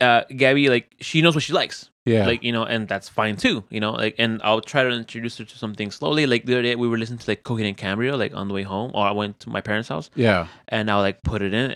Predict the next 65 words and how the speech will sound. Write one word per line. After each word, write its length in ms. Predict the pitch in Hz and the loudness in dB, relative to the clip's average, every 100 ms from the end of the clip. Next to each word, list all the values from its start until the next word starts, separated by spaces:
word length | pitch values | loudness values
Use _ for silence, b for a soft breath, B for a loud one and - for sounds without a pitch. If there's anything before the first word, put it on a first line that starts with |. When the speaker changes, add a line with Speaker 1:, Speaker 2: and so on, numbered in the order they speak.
| - | -4
Speaker 1:
and 120 | 104 | -4
I'm 80 | 98 | -2
like, 220 | 95 - B B | -4 -4 B B
"That 100 | - | 0
was 80 | 160 | 2
a 40 | 143 | 2
pretty 160 | 151 | 2
badass 240 | 147 139 127 | 4 4 2
song 180 | 170 139 | 0 2
though, 80 | 117 | 4
right?" 160 | 139 | 2
She 120 | - | 0
was 80 | 117 | 0
like, 180 | 107 101 b b b b | 0 -4 b b b b
"That 100 | 120 | 6
was 180 | 117 110 | 6 4
pretty 200 | 123 110 | 0 -2
good." 180 | 110 117 | 4 4
And 100 | 104 | 4
I 40 | 101 | -2
was 100 | 92 | -4
like, 120 | - _ | -14 _
"All 260 | - - 58 | -16 -14 -10
right, 260 | 123 107 - | -8 -6 -8
I 80 | |
got 200 | 175 - | -4 -6
one." 200 | 113 104 - - | -4 -10 -10 4
You 80 | 139 | 6
Speaker 2:
Yeah, 220 | 131 98 | 8 6
Speaker 1:
know? 60 | |
Speaker 2:
yeah. 180 | 92 113 | 6 6
Speaker 1:
And 80 | 143 | 8
it's 80 | 214 | 8
like, 120 | 220 | 6
I'll 120 | 190 208 | 6 8
take 180 | 233 | 6
what 100 | 202 | 6
I 40 | 190 | 4
can 140 | 175 | 4
get. 200 | 175 139 - | 4 4 4
Like, 100 | 127 | 4
it's, 180 | - - | 4 4
I 80 | 147 | 6
don't 160 | 151 | 6
mind 220 | 143 123 92 | 6 4 2
it 80 | - - | -2 2
Speaker 2:
I'm 140 | 127 | 6
like 140 | 131 | 6
Speaker 1:
because 260 | 120 - - b b b | 4 0 -16 b b b
Speaker 2:
I'm 160 | 123 120 | 2 6
like 140 | 117 | 6
that 140 | 113 107 | 6 4
with 140 | 95 | 2
Paulina 360 | - 98 92 87 | 2 2 2 -2
too 180 | - 92 | 0 4
Speaker 1:
Yeah? 120 | 113 | 6
Speaker 2:
as 100 | 143 | 6
well. 260 | 85 82 78 | 4 2 0
Speaker 1:
Yeah. 120 | 107 | 2
Speaker 2:
Yeah. 300 | 95 92 87 - B B - | 4 6 4 0 B B 2
Like, 300 | 117 113 110 120 104 - _ | 4 4 0 -6 -8 -12 _
uh, 40 | - _ - | -20 _ -2
the 140 | 127 | -2
thing 220 | - 131 | 4 4
is 360 | 131 123 98 - | 6 4 0 -10